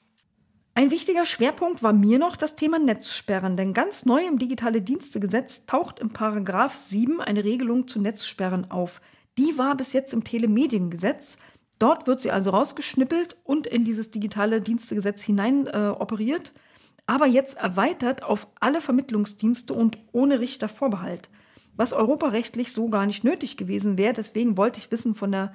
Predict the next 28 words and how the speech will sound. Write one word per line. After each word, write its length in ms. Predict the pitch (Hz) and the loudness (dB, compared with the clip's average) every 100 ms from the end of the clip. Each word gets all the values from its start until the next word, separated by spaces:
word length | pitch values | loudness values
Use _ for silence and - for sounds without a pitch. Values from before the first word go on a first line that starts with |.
| - _ - _ | -14 _ -20 _
B 140 | 233 247 | -2 0
M 140 | 196 | 0
D 100 | 190 | -2
V-Vertreterin, 960 | - 262 311 277 - 233 233 202 196 | 2 2 2 -4 0 0 2 2 2
war 120 | 190 311 | 2 0
das 140 | 320 | -2
eigentlich 380 | - 208 190 - | -2 -2 -4 -8
Absicht 580 | 190 - 381 - - - _ _ _ | -8 -6 -8 -8 -12 -20 _ _ _
oder 180 | 214 214 | -2 0
wird 120 | 262 | 0
da 60 | |
noch 180 | 233 185 | 0 0
was 180 | 202 - | -4 -6
geändert? 540 | - - 208 285 370 | -8 0 2 2 0
Und 120 | - 208 | -2 0
wenn 140 | 240 | 0
es 80 | 226 | -2
so 80 | 190 | -6
bleiben 460 | 190 190 311 294 | -4 -2 0 2
soll, 300 | 190 196 233 254 - _ _ | 2 2 2 0 -10 _ _
wer 240 | 196 294 | 0 0
soll 160 | 294 320 | 2 0
denn 140 | 311 | 0
die 80 | 302 | -2
Verhältnismäßigkeit 1200 | 294 240 - 427 240 196 190 185 - - 190 185 | -4 -6 -4 -2 -2 -2 -4 -6 -10 -6 -4 -4
dieser 160 | - 190 | -4 -2
Netzsperren 640 | 190 185 - - 180 175 | 0 -2 -10 -6 -6 -6
prüfen? 460 | 165 - 190 - | -8 -8 -8 -10